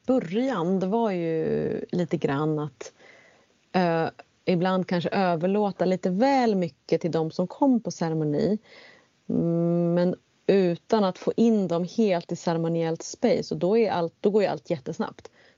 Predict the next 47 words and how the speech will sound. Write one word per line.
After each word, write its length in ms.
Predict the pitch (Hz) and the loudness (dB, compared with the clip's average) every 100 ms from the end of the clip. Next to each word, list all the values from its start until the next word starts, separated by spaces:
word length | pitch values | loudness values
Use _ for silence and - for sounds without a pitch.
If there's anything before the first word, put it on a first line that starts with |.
| - | -6
Man, 220 | 202 - | -4 -2
om 100 | 180 | 0
man 120 | 185 | 0
typ 160 | 175 170 | 0 0
säger 160 | 180 151 | 0 -2
så 100 | 143 | -4
här, 100 | 139 - - _ _ | -8 -14 -20 _ _
"Ja, 360 | 220 233 240 233 | -4 -2 -2 -2
och 80 | 226 | -2
sen 140 | 240 | -2
är 180 | 220 196 | 0 -2
det 60 | 190 | -2
en 220 | 185 180 | -2 -2
promenad 640 | - 190 170 170 170 170 | -2 0 0 -2 -2 -4
härifrån 840 | 165 170 175 175 170 - 165 160 160 | -4 -2 0 0 -2 0 2 2 -2
till 140 | - | -4
dit, 500 | 139 151 151 156 151 | -2 0 2 -2 -2
och 240 | 156 156 151 | 0 0 0
reflektera 760 | 175 - - - 190 190 180 | 0 -2 -4 -2 0 0 0
er 140 | 170 160 | 0 0
då 260 | 156 151 | 2 2
liksom 460 | 151 151 - 139 147 - _ | 0 -4 -4 -4 -4 -8 _
i 100 | - | -2
vattnets 540 | 151 - - 180 - | -2 -4 0 -2 0
element 480 | 170 165 165 165 160 | -2 0 0 -2 -2
som 160 | 180 165 | -2 -2
är 40 | |
här 520 | 147 151 151 156 151 151 | -2 -2 -2 -2 -2 -4
och, 100 | - _ _ - | -6 _ _ -2
och 180 | - | 0
elden." 480 | 165 156 160 156 160 - - _ | 0 2 2 2 0 -2 -14 _
Och 120 | 175 | -2
så 80 | 165 | 0
tänker 280 | 175 185 156 | 2 0 2
man 220 | 156 - | 0 -2
i 100 | - | -2
sitt 140 | 160 - | -2 2
eget 220 | 170 165 | 2 2
huvud 200 | 196 147 | 0 0
att 200 | 147 - _ _ _ - | -2 -6 _ _ _ -4
det 60 | |
här 120 | 160 202 | 0 2
är 40 | |
ju 60 | 226 | 0
typ 200 | - - | -2 -6
en 120 | 139 | -6
timme, 480 | - 156 165 202 | -4 -2 -2 -4